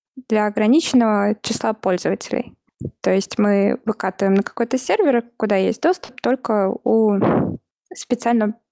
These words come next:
специально обученных людей. Ну, то есть в основном это, собственно, мы и есть. Вот. И там мы проверяем. И там внезапно оказалось, что все это не работает. Просто раз — и не работает. И у меня был шок, я не понимала вообще, в каком месте это может быть, потому что весь код,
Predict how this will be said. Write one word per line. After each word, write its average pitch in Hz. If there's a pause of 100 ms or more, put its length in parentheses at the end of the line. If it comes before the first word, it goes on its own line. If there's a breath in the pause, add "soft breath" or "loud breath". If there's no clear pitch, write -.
(120)
специально 233
обученных 208
людей. 190
Ну, 254
то 254
есть 226
в -
основном 240
это, 220
собственно, -
мы 208
и 185
есть. - (140)
Вот. 185
И -
там 320
мы 262
проверяем. 226
И -
там 247
внезапно 226
оказалось, 233
что 190 (200)
все -
это 240
не 247
работает. 240 (340)
Просто 247
раз — 269
и 269
не 254
работает. 226
И 214
у -
меня 220
был 220
шок, 247
я 208
не 202
понимала 208
вообще, 185
в -
каком 214
месте 214
это 208
может 208
быть, 294
потому 202
что 208
весь 202
код, -